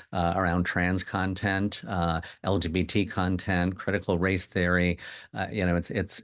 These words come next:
it's a slippery slope. And, uh, I'm certainly glad that the, the, in the end, the, the police chief had to apologize, but how traumatizing to have the police show up, uh, uh, for,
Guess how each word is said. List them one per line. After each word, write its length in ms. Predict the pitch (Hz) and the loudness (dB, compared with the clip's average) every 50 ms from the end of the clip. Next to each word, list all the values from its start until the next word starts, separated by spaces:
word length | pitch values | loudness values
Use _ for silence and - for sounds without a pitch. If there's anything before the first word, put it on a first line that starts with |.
| - | -8
it's 220 | - - - - - | -8 -6 -4 -2 0
a 120 | 87 85 | 0 0
slippery 440 | 85 - - 123 110 - 107 95 87 | 0 0 0 -2 0 2 0 0 2
slope. 480 | - - 110 110 101 85 85 - - - - - | 2 2 2 4 4 4 2 0 -4 -10 -10 -6
And, 520 | 104 95 92 90 90 87 90 90 87 87 - - - - - - | -4 -2 0 0 2 2 2 0 0 -2 -6 -12 -20 -20 -14 -6
uh, 320 | 95 90 87 85 85 82 85 87 | -4 0 0 2 2 0 0 0
I'm 140 | 92 87 | -2 -2
certainly 280 | - - 110 95 98 90 | 0 0 -2 0 -2 0
glad 440 | 82 90 87 87 87 95 104 101 87 | 2 2 2 4 4 2 2 2 2
that 220 | 90 85 85 - - _ _ - | 2 0 0 -2 -8 _ _ -6
the, 400 | 95 95 87 82 78 85 85 85 - | -4 -2 -2 -2 -2 -4 -6 -8 -10
the, 200 | - - 104 98 - | -10 -8 -8 -8 -4
in 140 | - 98 95 | -2 0 2
the 160 | 95 92 92 | 4 4 4
end, 320 | 101 98 98 104 107 104 101 | 4 4 4 4 4 4 2
the, 340 | - - 95 90 87 90 92 | -2 -2 -2 -2 -2 -2 -4
the 240 | 92 90 85 80 - - | -4 -4 -4 -4 -4 -6
police 260 | - - 95 90 - | -2 -2 -2 -2 0
chief 220 | - - 95 78 | 0 0 0 0
had 220 | - - 82 80 78 | 0 -2 -4 -4 -2
to 160 | - 98 90 | 0 0 0
apologize, 800 | 82 78 - - 95 98 104 104 - 95 85 78 80 85 85 - | 0 0 0 0 2 2 2 2 2 0 0 2 0 0 -2 -2
but 260 | - - 87 80 - - - - - - | -4 -4 -4 -4 -4 -10 -14 -16 -16 -4
how 100 | - 175 | -2 -2
traumatizing 840 | 175 - - 101 104 139 170 - - 85 76 85 85 92 85 78 95 - | 0 2 0 2 2 2 2 2 0 0 0 0 0 0 -2 -2 -2 0
to 140 | - 98 85 | 0 0 0
have 220 | 85 98 92 90 | 2 0 0 0
the 80 | 85 85 | -2 -4
police 380 | - - 95 85 90 95 95 | -2 -2 0 0 0 0 0
show 260 | - - 117 98 87 85 | -2 0 0 2 2 2
up, 220 | 82 80 80 - _ - | 2 0 -2 -4 _ -6
uh, 300 | 98 87 85 82 82 82 - - - - - - | -4 -2 -2 -2 -2 -4 -8 -12 -16 -18 -14 -6
uh, 160 | - 85 85 95 | -2 -2 -2 0
for, 160 | - 101 | -2 -2